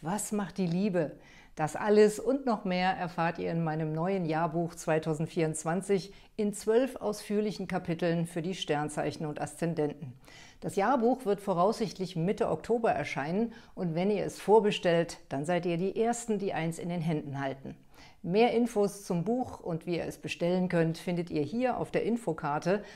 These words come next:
und unten in der Videobeschreibung beziehungsweise den Shownotes. Die Sonne steht im charmanten Zeichen Waage und das fördert eure luftige Zwillinge-Energie.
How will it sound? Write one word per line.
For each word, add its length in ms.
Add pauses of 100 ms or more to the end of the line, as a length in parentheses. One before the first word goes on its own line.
(200)
und 280
unten 340
in 140
der 180
Videobeschreibung 880 (120)
beziehungsweise 720
den 200
Shownotes. 760 (640)
Die 120
Sonne 400
steht 420
im 160
charmanten 600
Zeichen 480
Waage 520
und 200
das 200
fördert 540
eure 300
luftige 520
Zwillinge-Energie. 1000